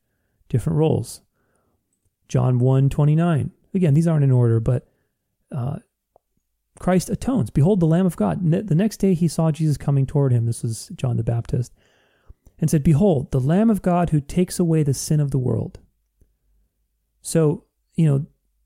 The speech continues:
there's so much in this, uh, in this verse, but John is recogni-, John the Baptist is recognizing Jesus as the, the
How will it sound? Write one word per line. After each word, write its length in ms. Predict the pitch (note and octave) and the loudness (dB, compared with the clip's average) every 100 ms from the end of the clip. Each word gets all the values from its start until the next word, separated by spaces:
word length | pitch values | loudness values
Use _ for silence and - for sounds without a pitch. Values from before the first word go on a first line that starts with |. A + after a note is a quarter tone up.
| _ - | _ -2
there's 180 | D3+ - | 0 2
so 120 | E3+ | 2
much 220 | D3 - | 2 2
in 80 | A#2+ | 0
this, 400 | A2+ - - - _ _ _ _ _ _ _ _ | 0 -2 -10 -16 _ _ _ _ _ _ _ _
uh, 280 | D3+ D3 F#3+ | -10 -8 -8
in 140 | F3 B2+ | -6 -6
this 140 | B2 | -6
verse, 300 | - C#3+ C#3+ | -6 -6 -6
but 320 | - C3+ E3 _ _ _ _ _ _ _ _ - D3 | -2 -2 -2 _ _ _ _ _ _ _ _ -10 -4
John 420 | B2 D3 F3 F3+ | 0 2 2 2
is 140 | D3 | 0
recogni-, 640 | C3 C3 C3+ C#3+ B2+ A#2+ E3 | -2 -2 -2 -2 0 -2 -4
John 220 | C3+ B2 | -2 -2
the 60 | A#2+ | 0
Baptist 420 | B2 B2 A#2+ - | -2 -4 -6 -4
is 80 | A#2 | -4
recognizing 880 | A#2 B2+ D3 - D3 C3 B2 A#2+ | -2 0 -2 -2 -2 0 0 -2
Jesus 640 | A2+ A#2 A#2 - A#2 - - _ _ _ _ _ _ _ _ _ _ _ _ _ _ D4 B3+ B3+ A#3+ | -2 -2 -2 -4 -8 -12 -20 _ _ _ _ _ _ _ _ _ _ _ _ _ _ _ _ -16 -6
as 420 | D3 C#3 B2 - - - - | -2 0 -2 -6 -18 -20 -12
the, 200 | C3 B2 | -6 -6
the 240 | - A#2 | -2 -4